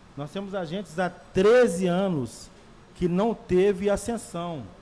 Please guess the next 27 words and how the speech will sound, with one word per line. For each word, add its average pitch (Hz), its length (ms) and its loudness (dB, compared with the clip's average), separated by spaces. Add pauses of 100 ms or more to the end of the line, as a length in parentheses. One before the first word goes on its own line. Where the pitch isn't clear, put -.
(320)
porque 170 180 -8
quando 214 360 -4
da 196 120 -4
criação 175 400 -4
do 165 80 -2
plano 185 240 -4
ele 208 80 2
foi 208 160 -2
enquadrado 180 600 -4
na 196 100 -6
classe 185 320 -8
B, 175 260 -6 (300)
na 143 80 -12
referência 165 500 -4
B. 160 280 -4 (960)
Então 170 140 -6
ele 220 80 -2
não 254 80 -4
teve 240 340 2
nem, 240 240 2
e 185 80 2
não 196 100 2
tem 233 220 4
uma 302 160 2
punição 262 580 -2
esse 190 160 -4
agente. 131 400 -10